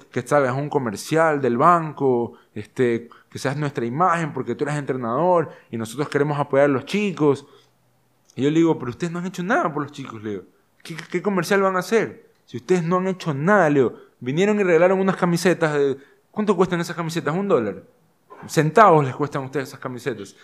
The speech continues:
Se las regalan de ley. Y quieren hacer un comercial de que Banco Guayaquil se preocupa, por Dios, por toda la gente con los deportistas y el síndrome de Down, cuando en realidad solo van a grabar un video y chao. Regalan una camiseta y chao".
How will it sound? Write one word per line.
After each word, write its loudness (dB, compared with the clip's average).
Se -4
las 0
regalan 4
de -4
ley. -4
Y -14
quieren 0
hacer 0
un -2
comercial 0
de 0
que -2
Banco -4
Guayaquil -4
se -10
preocupa, -4
por -2
Dios, 8
por 0
toda 8
la 4
gente 0
con -4
los 0
deportistas -2
y -2
el -2
síndrome -6
de -4
Down, -2
cuando 0
en 4
realidad 4
solo 2
van 0
a 0
grabar 4
un -4
video 2
y -4
chao. -4
Regalan 2
una -2
camiseta -6
y -6
chao". -2